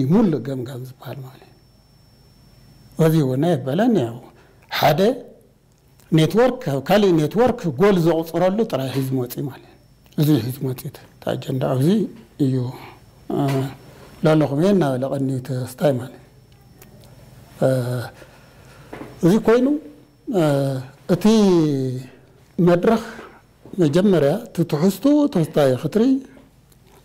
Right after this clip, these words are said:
መጀመርያ እቲ መድረኽ እንታይ እዩ ነይሩ?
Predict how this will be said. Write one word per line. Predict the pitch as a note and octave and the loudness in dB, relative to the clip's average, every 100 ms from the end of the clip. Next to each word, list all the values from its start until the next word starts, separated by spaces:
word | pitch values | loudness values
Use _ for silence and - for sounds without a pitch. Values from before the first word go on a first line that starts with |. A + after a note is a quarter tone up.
| _ - - - - - - _ - | _ -20 -20 -20 -20 -20 -20 _ -6
መጀመርያ | C3+ D#3 F3 D#3 | 0 4 4 2
እቲ | - C#3 C3+ B2+ B2+ - - | 0 -2 -2 -4 -6 -10 -2
መድረኽ | D3+ D3+ A3 F#3 | 0 2 0 2
እንታይ | D#3+ C#3+ B2+ | 0 0 -2
እዩ | C3+ | -4
ነይሩ? | C#3 | -8